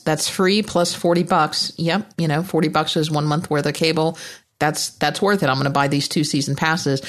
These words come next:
And believe it or not, I actually buy them in regular definition. I don't buy them in H D 'cause I can't tell that much of a difference. Um, maybe, maybe that's because I hadn't got my Warby Parkers yet. But, um, so it's, it's not that big of a concern. But if you find yourself buying,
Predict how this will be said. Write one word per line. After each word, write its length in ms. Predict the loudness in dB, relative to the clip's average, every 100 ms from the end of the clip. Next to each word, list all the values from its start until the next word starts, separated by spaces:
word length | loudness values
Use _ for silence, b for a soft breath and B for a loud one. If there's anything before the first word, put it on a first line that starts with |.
| B B
And 260 | -2 -2 0
believe 220 | 0 0
it 80 | 2
or 60 |
not, 240 | 2 2 -2
I 100 | -4
actually 360 | -4 0 0
buy 180 | 2 2
them 240 | 2 0 0
in 340 | 0 0 -2 -2
regular 360 | -2 0 0
definition. 520 | 0 0 0 0 0
I 80 | -2
don't 120 | -2
buy 120 | -2 -2
them 120 | 0
in 60 |
H 220 | 0 -2 -4
D 120 | -4
'cause 200 | -4 -6
I 80 | -6
can't 260 | -4 -6
tell 120 | -4 -6
that 120 | -4
much 200 | -8 -6
of 40 |
a 20 | -4
difference. 500 | -4 -4 -8 -10 -14 _ _ _
Um, 320 | -8 -8 -8 -12 _
maybe, 420 | -4 0 0 -2 -6
maybe 220 | -6 -4 -2
that's 200 | -4 -4
because 280 | -4 -4
I 160 | -2 -6 -6
hadn't 240 | -6 -4
got 140 | -4 -2
my 80 |
Warby 240 | 0 0 0
Parkers 420 | -2 -2 -2 0
yet. 260 | 0 -2 0
But, 320 | 2 2 2
um, 320 | 2 2 0 -4 B B B B B -14 -10
so 320 | -4 2 2 2
it's, 360 | 0 -2 -2 -4
it's 160 | 0
not 180 | 2 2
that 140 | 2
big 100 | 2
of 60 | 2
a 40 |
concern. 320 | 2 0 2 2
But 120 | 2
if 160 | 2
you 40 | 0
find 240 | 2 2
yourself 320 | 2 2 0
buying, 360 | 2 2 2 0